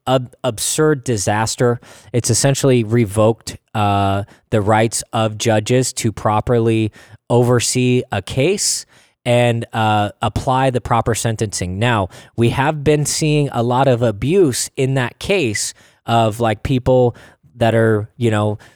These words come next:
shooting up schools and different things and then being out off bail in four hours,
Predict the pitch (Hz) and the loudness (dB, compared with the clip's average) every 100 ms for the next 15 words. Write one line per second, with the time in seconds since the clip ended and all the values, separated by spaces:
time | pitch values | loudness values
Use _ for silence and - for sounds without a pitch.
0 | _ - - 170 160 156 147 - - 160 | _ -8 0 4 4 4 0 0 -2 2
1 | 156 147 127 131 127 131 135 113 139 131 | 4 4 2 -2 -2 -2 -4 -2 -2 0
2 | 123 107 - 127 127 131 127 123 117 _ | 0 -2 -4 -2 0 2 2 0 -4 _
3 | - 117 131 139 110 123 131 113 120 113 | -8 0 0 0 -2 0 0 2 2 0
4 | 117 117 120 110 101 95 - 117 104 107 | 0 2 2 2 -2 -4 -2 0 0 0
5 | 98 87 - - | -2 -4 -8 -10